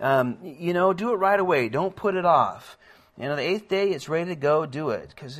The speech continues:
you know, when we put things off, we just never do 'em. Or I'll, I'll, you know, do it next time, or I'll give it next time, or I'll be a part of that next, or I'll, next month, uh, next week. Y-, you know how those things are. The Lord says, "Don't do that," 'cause we have a tendency to, you know, uh,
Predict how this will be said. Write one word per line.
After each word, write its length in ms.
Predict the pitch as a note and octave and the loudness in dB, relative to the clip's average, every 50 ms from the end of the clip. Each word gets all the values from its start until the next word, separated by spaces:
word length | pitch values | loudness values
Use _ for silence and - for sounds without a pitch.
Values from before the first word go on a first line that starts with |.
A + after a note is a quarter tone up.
| D3 - | -16 -12
you 100 | E3+ E3+ | -8 -6
know, 100 | F#3+ F#3+ | -4 -2
when 140 | G3 F#3+ F3+ | -2 -2 -4
we 100 | D#3+ C#3+ | -6 -6
put 240 | - - A#3 G#3+ - | -6 -8 -8 -6 -6
things 240 | A3 G#3+ F#3+ F#3 | -8 -6 -2 0
off, 280 | F#3+ F3+ F#3 F#3+ G3 - _ _ _ _ _ - | 2 2 2 2 0 -6 _ _ _ _ _ -14
we 100 | C3+ C#3+ | -14 -12
just 200 | C3+ D#3 C#3 C3 | -12 -12 -12 -6
never 260 | C3+ C3+ C3 B2 B2 | -2 -2 -2 -2 -4
do 220 | A2+ G#2+ B2 A#2+ A2+ | -6 -6 -6 -6 -6
'em. 140 | G#2 F#2 F#2 G#2+ _ - | -8 -12 -14 -18 _ -10
Or 140 | - D#3+ D#3+ | -6 -4 -4
I'll, 300 | D#3 D#3+ F3 E3+ - - D3+ | -2 0 0 0 0 0 -2
I'll, 240 | C#3+ D3 D3+ - - - - - _ - | -2 -2 -4 -6 -20 -20 -20 -20 _ -2
you 60 | D3+ | 2
know, 140 | D3+ D3+ C3+ | 2 2 2
do 180 | B2+ D3 D3 | 2 -2 -2
it 80 | D3 C3 | -2 0
next 280 | C3+ B2+ - - - | -2 -4 -4 -6 -12
time, 260 | - C3 G#2+ G2+ A2 B2 | -10 -10 -10 -6 -4 0
or 60 | B2 | 2
I'll 120 | B2+ C3 | 2 2
give 220 | B2+ C3 C#3+ C#3+ C#3 | 2 -2 -6 -6 -6
it 80 | A2 | -6
next 240 | A#2 A#2+ A#2 - - | -6 -6 -6 -6 -8
time, 200 | - A2 G2 G#2+ | -12 -12 -6 -2
or 40 | A#2+ | 0
I'll 140 | B2+ C3+ C#3 | 0 0 0
be 120 | D#3 D3+ | 0 -2
a 60 | C#3+ | -6
part 280 | C#3+ - - D3 C#3+ C3+ | -4 -2 -2 0 0 0
of 60 | C3 | 0
that 80 | C3+ B2+ | -2 -4
next, 240 | C3 B2+ - - _ - - - - | -6 -10 -12 -16 _ -20 -18 -8 -2
or 180 | D3+ E3+ D#3 | 2 2 4
I'll, 160 | E3+ F3 D#3+ D3+ E3 | 4 4 2 0 -2
next 320 | E3 E3 D#3+ - - C#3+ | -6 -6 -6 -6 -10 -6
month, 360 | C3+ A#2+ A2 G#2 G2 - - | -6 -6 -6 -6 -10 -14 -12
uh, 80 | C3 C3 | -10 -10
next 440 | C3 D3 D3+ D#3 F3 E3+ - - D3+ | -8 -6 -4 -2 -2 -2 -4 -6 -10
week. 420 | C#3+ C#3+ C#3 B2+ A2+ - - - _ - - - _ _ _ - | -8 -8 -8 -8 -8 -12 -16 -20 _ -20 -20 -20 _ _ _ -20
Y-, 120 | - G3+ G3+ | -18 -16 -12
you 140 | A3 A#3+ C#4 | -10 -8 -8
know 100 | C#4 A#3 | -6 -4
how 80 | F#3+ D3+ | -6 -4
those 240 | B2 B2 A2+ - - | -4 -4 -6 -6 -8
things 240 | B2+ A2 G#2 G#2+ | -10 -10 -10 -10
are. 380 | A2 G#2 G#2 G#2+ C3 F3 F3+ - - | -10 -6 -2 -2 -2 -2 -4 -10 -14
The 120 | B2+ D3+ | -12 -8
Lord 200 | D#3 E3 F3 F3+ | -4 -4 -4 -4
says, 200 | F3 - E3+ D#3+ | -4 -10 -12 -10
"Don't 240 | - F3+ F3 D3+ D3+ | -6 -6 -6 -6 -6
do 160 | D#3 F3 F#3 | -10 -10 -4
that," 260 | E3 D3 A#2+ G2 - | 0 0 0 0 -2
'cause 300 | - - B2 A#2 - - - | -6 -12 -14 -14 -14 -16 -10
we 80 | D3+ | -6
have 140 | D#3+ E3 D#3 | -6 -6 -6
a 40 | D#3+ | -8
tendency 600 | D#3 - D3+ C3 C3 C3 B2 - - C3 B2 A#2 | -10 -8 -8 -6 -6 -6 -8 -10 -10 -10 -10 -8
to, 180 | A2 A2+ A#2 A#2 _ _ _ _ _ _ _ _ _ _ _ _ _ - | -8 -8 -10 -10 _ _ _ _ _ _ _ _ _ _ _ _ _ -12
you 160 | - B2+ B2 | -8 -8 -6
know, 340 | A#2 A2+ A2+ A2+ A2+ A#2 B2+ _ _ _ _ _ _ _ - | -4 -4 -4 -6 -6 -8 -10 _ _ _ _ _ _ _ -18
uh, 220 | F2+ G2 G2 | -14 -14 -14